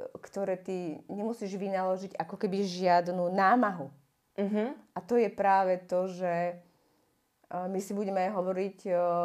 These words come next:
Speaker 1: že čo s-, čo spôsobuje to, že nám to klesajú tie, e, hladiny týchto,
Speaker 2: Mhm.
Speaker 1: e, hormónov. A ide o to, že v dnešnej dobe, práve v dnešnej dobe, ktorá trvá už niekoľko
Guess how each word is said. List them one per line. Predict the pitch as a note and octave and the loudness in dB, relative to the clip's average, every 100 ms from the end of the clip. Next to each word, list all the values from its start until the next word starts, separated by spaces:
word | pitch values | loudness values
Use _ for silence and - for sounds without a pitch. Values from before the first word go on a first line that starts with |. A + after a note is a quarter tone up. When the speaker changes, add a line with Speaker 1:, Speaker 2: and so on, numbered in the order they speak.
| F3 F3+ | 0 -4
Speaker 1:
že | F3+ | -8
čo | G3+ | -10
s-, | G3+ - | -12 -12
čo | G3 | -12
spôsobuje | F#3+ - F#3 G3 F#3 F3+ F3 | -12 -8 -8 -8 -6 -4 -4
to, | F3 F3 | -4 -6
že | F3+ | -6
nám | F3 E3+ | -6 -8
to | E3+ | -10
klesajú | - E3 D#3+ F3 E3+ | -8 -8 -4 -4 -4
tie, | E3+ G3+ G3+ G#3 | -4 -4 -4 -6
e, | - F#3 F3 F3+ | -8 -8 -6 -6
hladiny | F3+ F3 E3+ G#3+ F4 - | -4 -2 -2 -4 -6 -8
týchto, | G3+ G3+ G#3 | -8 -6 -2
Speaker 2:
Mhm. | F3+ D#3 F3+ F3+ F3 F3 F3 | -2 -2 -4 -4 -4 -6 -10
Speaker 1:
e, | F3 | -10
hormónov. | F#3 F3 F3+ A3 C4 - - - - _ | -8 -6 -4 -4 -6 -12 -20 -20 -20 _
A | - F3 F3+ F3+ F3 - | 0 4 6 6 4 2
ide | F#3 F#3+ | -2 -2
o | - | -2
to, | F3 F3 F3 | -2 -2 -2
že | F3 D#3+ E3 E3 E3 D#3+ | -4 -4 -2 0 -2 -4
v | E3 E3+ | -4 -2
dnešnej | F#3+ A3+ C#4+ F4+ C4+ | 0 0 0 0 2
dobe, | F#3 E3+ D#3 F3 B3 | 2 2 2 2 -2
práve | - D#3+ D#3+ E3 | -2 0 0 -2
v | F3 | -4
dnešnej | F3 F3 G3 | -4 -4 -4
dobe, | F3+ G3 A#3+ | -2 -2 -4
ktorá | D4 G3 F3 E3+ | -4 -2 -2 -2
trvá | F3+ F3 D#3 | -4 -4 -4
už | E3+ | -4
niekoľko | F3 E3+ F#3 F#3 | -6 -4 -4 -2